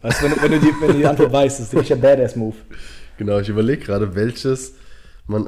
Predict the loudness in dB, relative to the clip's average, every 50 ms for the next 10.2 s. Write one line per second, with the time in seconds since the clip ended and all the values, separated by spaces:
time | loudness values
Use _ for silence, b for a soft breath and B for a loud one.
0 | -8 -12 -16 -12 -6 -4 -4 -4 -4 -8 -10 -8 -8 -6 -4 -6 -6 -6 -8 -8
1 | -8 -6 -4 -4 -6 -6 -8 -8 -10 -8 -6 -6 -8 -8 -12 -14 -12 -10 -10 -10
2 | -10 -10 -14 -12 -8 -4 -2 -2 -2 -2 -2 -4 -4 -6 -8 B B B B B
3 | B B -14 -12 -10 -6 -4 -4 -4 -2 -2 -2 -2 0 0 0 -2 -2 -2 -2
4 | -2 0 0 0 0 2 0 0 0 -4 -4 -4 -4 -6 -6 -8 -8 -6 -2 0
5 | 2 2 2 0 -2 -4 -6 -2 -2 0 0 0 0 0 -2 -2 -2 -2 -2 -2
6 | -2 0 0 0 2 4 4 4 2 2 0 2 2 2 2 0 -2 -2 -2 0
7 | 0 0 -2 -2 -2 -2 -2 -2 -2 -4 -6 -8 -8 -8 -10 -12 -10 -6 -2 0
8 | 0 0 -2 -4 -6 -4 -4 -4 -4 -4 -2 -2 0 0 0 0 -2 -2 -2 -4
9 | -8 -4 -4 -4 -4 -2 -2 -4 -2 -2 -2 -2 -2 -2 -4 -4 -6 -4 -4 -2
10 | -2 -2 -2 -4